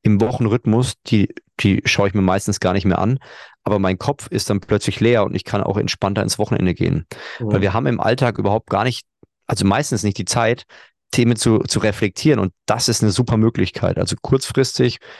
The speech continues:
Speaker 1: ins Café zu gehen, Kaffee zu trinken und im Quartal zu sagen, zwei Tage mal rausgehen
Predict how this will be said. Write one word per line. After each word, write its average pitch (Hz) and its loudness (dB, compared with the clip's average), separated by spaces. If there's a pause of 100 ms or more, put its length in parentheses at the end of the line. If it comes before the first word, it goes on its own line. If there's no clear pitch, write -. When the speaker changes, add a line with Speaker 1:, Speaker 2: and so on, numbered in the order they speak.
(120)
Speaker 1:
ins 107 2
Café - 0
zu - -4
gehen, 113 2
Kaffee 113 -4
zu - -6
trinken 104 0
und 98 2
im 95 2
Quartal 92 -2
zu 90 -10
sagen, 92 0
zwei 92 -2
Tage 90 -2
mal 87 2
rausgehen 98 0